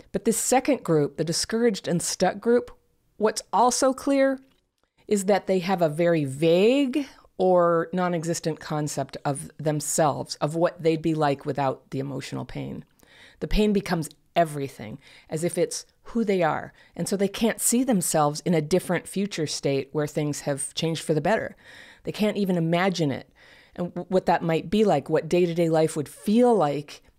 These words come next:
if they weren't trapped inside their own symptoms. So that's what I mean by stuck. Now, getting stuck in pain and isolation is a very traumatized thing to do.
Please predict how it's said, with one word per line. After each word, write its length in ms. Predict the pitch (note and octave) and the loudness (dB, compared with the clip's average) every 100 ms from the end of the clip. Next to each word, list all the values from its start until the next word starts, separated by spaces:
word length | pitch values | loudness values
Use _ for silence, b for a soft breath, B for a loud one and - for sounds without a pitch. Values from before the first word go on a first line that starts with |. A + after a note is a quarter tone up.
| _ | _
if 160 | F#3+ - | -6 -2
they 120 | E3+ | -2
weren't 340 | E3 F#3+ F#3 | 0 -2 -2
trapped 360 | - D#3+ D3 D#3 | -2 -2 -2 -4
inside 400 | C#3+ - C3+ C#3 | -4 -4 -4 -4
their 180 | D3 C#3 | -4 -2
own 220 | C#3 C3+ | -4 -4
symptoms. 640 | - C#3+ C#3+ - D3+ - B B B - | -4 -4 -4 -10 -14 -16 B B B -6
So 140 | F#3+ | 0
that's 240 | G#3 G#3+ | 2 2
what 120 | G#3+ G3 | 2 0
I 80 | |
mean 260 | E3+ E3+ E3+ | 2 2 0
by 140 | C3+ | -2
stuck. 540 | C#3+ - F#3 D#3 - - _ B B B B | -6 -6 -6 -8 -10 -20 _ B B B B
Now, 100 | G3+ | -2
getting 280 | G3 B3 B3+ | 2 2 2
stuck 300 | B3 A#3+ A#3+ | 2 0 2
in 100 | G#3+ | 0
pain 320 | - G3 G3+ | 2 2 4
and 100 | G#3 | 4
isolation 600 | F3+ F3 E3+ D3+ E3 G3+ F3+ | 2 0 0 0 0 0 -2
is 180 | E3+ | -2
a 60 | E3 | 0
very 340 | F#3 F#3+ G3+ G3 | 2 4 4 2
traumatized 920 | - - E3+ F3+ F3 F3 E3 D#3+ - | -2 0 2 2 0 0 0 0 -4
thing 260 | - E3 D#3+ | -2 -2 0
to 120 | E3 | 0
do. 520 | D#3 D3 C3+ D3 | 2 2 0 -6